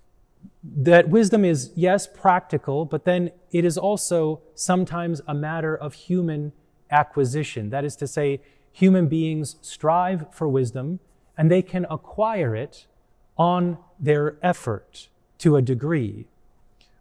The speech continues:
What I mean is they can observe the world and they can act in accord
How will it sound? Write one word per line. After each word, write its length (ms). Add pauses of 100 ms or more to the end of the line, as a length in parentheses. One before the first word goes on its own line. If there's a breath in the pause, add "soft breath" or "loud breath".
What 160
I 100
mean 320
is 540 (100)
they 180
can 420 (300)
observe 760 (140)
the 120
world 640 (640)
and 340
they 180
can 200
act 440
in 140
accord 640